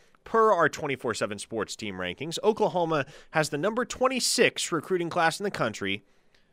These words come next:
with four commits. At number thirty with three commits, we have Alabama. At number thirty-one, also with three commits,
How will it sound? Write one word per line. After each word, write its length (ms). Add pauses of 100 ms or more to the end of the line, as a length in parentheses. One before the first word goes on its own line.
(200)
with 180
four 220
commits. 460 (1300)
At 140
number 180
thirty 540
with 160
three 220
commits, 520 (380)
we 160
have 160
Alabama. 560 (840)
At 140
number 200
thirty-one, 760 (500)
also 640 (140)
with 200
three 240
commits, 540